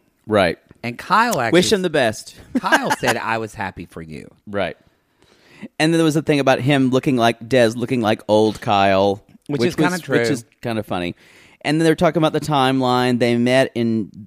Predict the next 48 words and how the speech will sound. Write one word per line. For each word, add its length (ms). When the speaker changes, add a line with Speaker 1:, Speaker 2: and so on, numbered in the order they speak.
Speaker 1:
uh, 260
Hannah 320
responds 540
saying, 240
"We 100
met 520
in 260
July 380
eleventh, 760
then 440
I'll 120
see 280
you 100
in 140
seven 400
weeks 340
because 380
I'm 160
going 260
off 200
to 60
do 140
this 160
show." 760
And 280
Luke's 540
basically 580
saying 340
things 220
like, 360
"Thanks 280
for 120
dragging 520
me 160
through 320
the 100
mud, 560
um, 440
Speaker 2:
He 80
Speaker 1:
and 100
Speaker 2:
said 220
that, 80
Speaker 1:
making 160
Speaker 2:
yeah. 140
Speaker 1:
me 40
the 80
bad 340
guy." 380